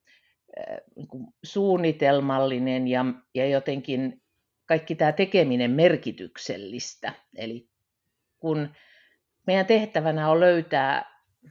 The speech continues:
lähinnä sote-alan tekijöitä, toki muitakin, niin meidän asiakkaiden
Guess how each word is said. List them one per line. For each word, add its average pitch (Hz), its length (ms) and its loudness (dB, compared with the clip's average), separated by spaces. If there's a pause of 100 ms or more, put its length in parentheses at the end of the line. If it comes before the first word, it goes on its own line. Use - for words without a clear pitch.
(100)
lähinnä 240 440 0
sote-alan 190 680 0
tekijöitä, 165 380 -4
toki 240 260 2
muitakin, 165 680 -4 (440)
niin 165 540 -2 (180)
meidän 185 540 2
asiakkaiden 143 1120 -2